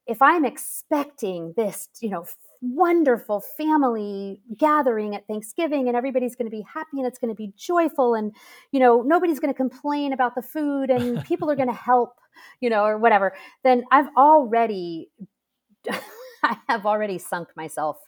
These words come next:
Speaker 1: you know, into it being the worst Thanksgiving ever. But if I say, "You know what? Likely I'm gonna be making all the food still, um, likely, you know, this thing, this thing, whatever. And I'm just not gonna have any expectations. We're just gonna enjoy the day."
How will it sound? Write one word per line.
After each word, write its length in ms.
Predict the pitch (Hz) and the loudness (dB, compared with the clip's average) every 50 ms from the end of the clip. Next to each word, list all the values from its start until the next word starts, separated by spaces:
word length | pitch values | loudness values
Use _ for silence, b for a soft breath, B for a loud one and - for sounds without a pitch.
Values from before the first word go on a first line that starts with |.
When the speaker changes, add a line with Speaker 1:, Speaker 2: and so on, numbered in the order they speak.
| B B B B 208 B | B B B B -20 B
Speaker 1:
you 100 | - 190 175 | -4 -2 0
know, 180 | 170 165 165 | 0 0 0
into 320 | 147 147 185 - 202 185 156 | -2 -4 -6 -6 -6 -6 -6
it 160 | 185 - _ | -8 -8 _
being 180 | 208 185 175 | -10 -8 -4
the 80 | 165 170 | -4 -4
worst 420 | 170 170 180 180 185 180 - - _ | -2 0 -2 -2 -2 -4 -10 -12 _
Thanksgiving 480 | 170 160 160 - - 160 156 160 160 | -10 -10 -10 -12 -14 -14 -14 -12 -14
ever. 240 | 165 165 156 165 - B B B B B B - | -14 -12 -12 -14 -14 B B B B B B 4
But 120 | 277 294 | 6 6
if 120 | 302 294 302 | 6 6 6
I 80 | 277 254 | 4 4
say, 500 | 262 - - 240 226 220 208 202 202 202 b b b b b _ - | 2 2 0 2 4 4 2 2 0 -6 b b b b b _ -6
"You 100 | 240 233 | -4 -2
know 120 | 226 220 | -2 -2
what? 280 | 220 220 226 233 247 240 _ _ _ | -2 -2 -2 -2 -4 -6 _ _ _
Likely 640 | 226 214 202 214 202 214 220 - - 269 254 254 254 | -12 -4 0 2 2 2 0 -2 -4 -4 -2 -2 -2
I'm 160 | - 196 214 226 | -4 -4 -4 -4
gonna 140 | 233 233 | -4 -4
be 120 | 214 240 226 | -4 -6 -6
making 280 | 220 214 220 240 220 | -6 -6 -6 -8 -6
all 100 | 214 214 | -6 -8
the 80 | 214 220 | -8 -10
food 400 | 220 - - 196 190 190 185 - | -12 -10 -10 -8 -8 -8 -10 -12
still, 640 | - - - 185 180 180 180 180 180 180 180 - - | -18 -10 -6 -6 -4 -2 -2 -2 -2 -4 -4 -6 -8
um, 560 | 185 175 170 170 165 160 165 160 160 160 160 - _ - | -8 -6 -6 -6 -6 -8 -10 -12 -14 -14 -16 -18 _ -12
likely, 800 | 175 196 196 190 202 202 - 240 214 208 208 208 208 202 196 - - | -2 0 0 0 0 -2 -6 -6 -6 -6 -6 -6 -6 -8 -8 -8 -8
you 100 | 196 185 | -10 -8
know, 160 | 175 175 175 | -6 -6 -2
this 240 | 185 196 196 - - | -2 -2 -2 -2 -6
thing, 240 | - 202 190 185 | -8 -10 -8 -8
this 160 | 180 180 165 - | -10 -10 -10 -10
thing, 220 | - 175 170 165 | -12 -12 -8 -2
whatever. 400 | 185 202 196 185 - 175 165 165 B B B B B _ | -2 0 0 0 0 -2 -4 -6 B B B B B _
And 160 | 220 202 196 196 | -6 -6 -4 -4
I'm 120 | 214 233 | -4 -4
just 160 | 240 302 294 359 | -2 -2 -2 -2
not 100 | 330 - | -2 0
gonna 100 | 285 262 | 0 0
have 60 | 247 | 0
any 100 | 220 214 | -2 -4
expectations. 680 | 202 - - 190 - - 208 196 - 202 190 190 - - - | -6 -6 -10 -12 -8 -8 -10 -10 -10 -12 -14 -14 -14 -12 -8
We're 100 | 240 240 | -8 -6
just 160 | 269 302 - | -6 -6 -4
gonna 140 | - 330 269 | -2 -2 0
enjoy 480 | 220 190 160 165 190 185 185 196 190 190 | -2 -4 -6 -8 -6 -4 -2 -2 -2 -4
the 100 | 175 165 | -4 -8
day." 600 | 151 - 170 160 160 156 151 151 151 151 165 165 | -8 -6 -6 -6 -6 -6 -6 -6 -8 -8 -10 -14